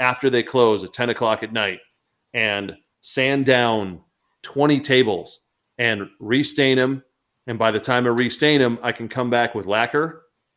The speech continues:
and lacquer everything. And they can open the restaurant in the afternoon. The smell of the lacquer has gone 'cause I left the vents on in the kitchen, and there was no dust collected anywhere. It is still completely food safe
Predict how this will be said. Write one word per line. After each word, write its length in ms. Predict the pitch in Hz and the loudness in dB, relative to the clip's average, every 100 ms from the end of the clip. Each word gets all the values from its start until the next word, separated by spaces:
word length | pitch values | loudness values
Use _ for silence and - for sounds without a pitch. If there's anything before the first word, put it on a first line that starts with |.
| _ | _
and 260 | 117 113 101 | -4 -4 0
lacquer 360 | 120 147 139 120 | 0 0 2 2
everything. 580 | 107 107 104 101 98 95 _ _ _ _ _ - | 0 -2 -4 -4 -6 -12 _ _ _ _ _ -6
And 180 | 127 117 | -2 2
they 120 | 123 | 2
can 180 | - 123 | 2 -2
open 320 | 143 147 151 131 | 2 2 2 2
the 60 | |
restaurant 580 | 120 131 - 120 107 101 - | 2 0 0 -2 -2 -4 -8
in 100 | 113 | -4
the 100 | 107 | -2
afternoon. 800 | 117 113 110 107 117 147 160 - _ _ - | -2 -2 -4 0 0 0 -4 -12 _ _ -16
The 60 | |
smell 340 | - 127 139 143 | -6 0 4 4
of 60 | |
the 60 | 127 | 4
lacquer 360 | 127 131 123 | 2 2 -2
has 160 | 113 95 | -2 0
gone 340 | 120 120 110 117 | 2 2 2 -2
'cause 180 | - 104 | -6 -4
I 40 | |
left 220 | 107 110 | -2 -4
the 80 | 101 | -2
vents 300 | 117 117 - | 0 0 0
on 180 | 107 104 | -2 -2
in 60 | 95 | -4
the 40 | |
kitchen, 460 | - 143 131 98 92 _ _ _ - | 0 0 0 -4 -8 _ _ _ -4
and 360 | 123 110 107 92 | 0 2 0 0
there 100 | 113 | 0
was 160 | 101 107 | 0 4
no 200 | 127 139 | 6 6
dust 320 | 127 123 - | 6 4 0
collected 380 | 120 107 - 110 | -2 -2 -2 -2
anywhere. 460 | 117 107 98 92 110 | 0 0 -2 -4 -6
It 120 | 101 | -6
is 120 | - | -4
still 220 | - 120 | 2 2
completely 540 | 113 107 - 143 143 123 | 2 -8 0 0 2 0
food 320 | 135 131 120 | 2 0 2
safe 440 | 117 101 95 - | 2 2 0 -8